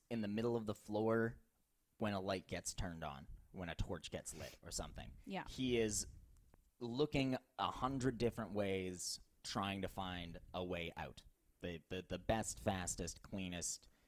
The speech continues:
Speaker 1: clearest way out.
Speaker 2: Was there anything that came, like, popped into his head as soon as I said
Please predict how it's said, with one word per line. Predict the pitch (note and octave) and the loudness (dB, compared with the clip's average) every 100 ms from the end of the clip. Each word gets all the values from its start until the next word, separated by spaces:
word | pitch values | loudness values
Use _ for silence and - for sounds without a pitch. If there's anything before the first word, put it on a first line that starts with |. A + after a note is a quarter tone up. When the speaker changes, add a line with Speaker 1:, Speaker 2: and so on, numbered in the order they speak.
| _ - - - | _ -20 -20 -16
Speaker 1:
clearest | - G#2 F#2 F2 F#2+ | -2 0 2 2 2
way | F2 E2 | 2 0
out. | D#2 C#2+ - - _ - - | -2 -6 -14 -20 _ -20 -2
Speaker 2:
Was | G3+ G3 | 0 2
there | G3+ | 2
anything | G3 G3 F#3+ | 0 -2 -4
that | - | -4
came, | - F#3+ F#3 | -4 -4 -4
like, | F3+ E3+ - | -6 -8 -2
popped | - F3+ - | 0 0 -2
into | F3+ F#3 | -4 -4
his | F3 F3 | -4 -2
head | F3+ | -2
as | F3 | -2
soon | - F3 | -6 -8
as | E3+ F3 | -6 -6
I | E3+ | -6
said | - E3+ E3+ E3 | -6 -6 -6 -8